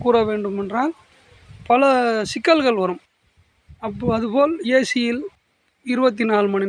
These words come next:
நேரமும் ஒரு மனிதன் இருந்தால், நான் தற்போது இருக்கும் இடமோ ஒரு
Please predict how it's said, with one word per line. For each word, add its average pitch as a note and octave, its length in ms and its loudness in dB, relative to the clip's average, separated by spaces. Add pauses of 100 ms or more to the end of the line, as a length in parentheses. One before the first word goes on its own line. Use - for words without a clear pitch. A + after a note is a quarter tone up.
நேரமும் G3+ 380 -2 (180)
ஒரு A3 220 0
மனிதன் A3 400 0 (360)
இருந்தால், F#3+ 380 -4 (880)
நான் A#3+ 300 0
தற்போது A3+ 460 0
இருக்கும் G#3 340 -6
இடமோ F3+ 320 -2 (340)
ஒரு A#3 160 -2